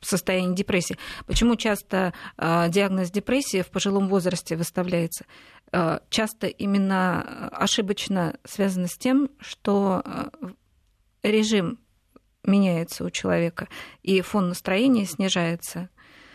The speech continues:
А, если это депрессия, связанная с внутренними факторами, то, как правило, она более тяжело протекает, и,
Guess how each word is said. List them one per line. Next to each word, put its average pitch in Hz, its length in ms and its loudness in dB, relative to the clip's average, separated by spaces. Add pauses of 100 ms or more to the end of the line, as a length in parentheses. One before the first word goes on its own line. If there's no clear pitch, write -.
(640)
А, 190 300 2
если 240 440 0
это 226 320 0
депрессия, 220 540 0
связанная 208 600 0
с 196 340 0
внутренними 220 540 2
факторами, 170 880 -2 (1300)
то, 208 240 2 (100)
как - 160 -4
правило, 214 280 2
она 202 160 2
более 190 320 0
тяжело 247 400 2
протекает, 180 760 -2
и, 202 420 2